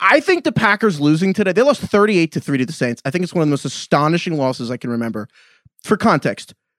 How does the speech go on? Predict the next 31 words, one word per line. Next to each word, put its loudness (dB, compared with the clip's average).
the -4
Saint-, 2
the, -6
the -2
Saints 2
beat 0
the -14
Packers 0
today 2
thirty-eight 0
to -10
three. -8
Last 2
year, 0
when 4
the 8
Denver 4
Broncos 2
had 2
to 0
play 4
the 2
Saints 2
with 0
Kendall 2
Hinton, 2
a 2
frickin' 0
receiver 2
at 2
quarterback, 2